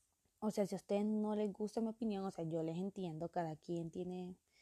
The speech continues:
su opinión acerca de cada tema. Y, bueno, acá voy a estar hablando del artista en sí, no del fandom, ni de la gente que lo sigue, porque ahí es una toxicidad, pero bueno.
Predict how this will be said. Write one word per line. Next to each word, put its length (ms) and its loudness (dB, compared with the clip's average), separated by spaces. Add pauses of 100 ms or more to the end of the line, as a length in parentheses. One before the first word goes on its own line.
(200)
su 140 -8
opinión 400 2
acerca 360 0
de 120 2
cada 240 6
tema. 420 0 (1300)
Y, 300 4
bueno, 240 4
acá 160 -2
voy 140 0
a 40 0
estar 220 -4
hablando 300 4
del 160 4
artista 500 0
en 140 0
sí, 240 0
no 160 2
del 200 4
fandom, 800 0
ni 380 0
de 140 2
la 100 -2
gente 280 -2
que 120 -2
lo 140 2
sigue, 360 0
porque 800 -4
ahí 360 0
es 40 2
una 200 0
toxicidad, 920 -2
pero 200 4
bueno. 240 -6